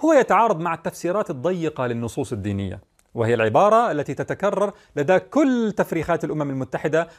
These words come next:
والمؤسسات الممولة أجنبيًا. بالمناسبة، هم فرحانين إنهم أضافوا بند عن منع وصول المحتوى الإباحي للطفل.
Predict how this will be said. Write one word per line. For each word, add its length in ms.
والمؤسسات 720
الممولة 500
أجنبيًا. 440
بالمناسبة، 560
هم 100
فرحانين 520
إنهم 180
أضافوا 340
بند 280
عن 360
منع 320
وصول 480
المحتوى 400
الإباحي 340
للطفل. 360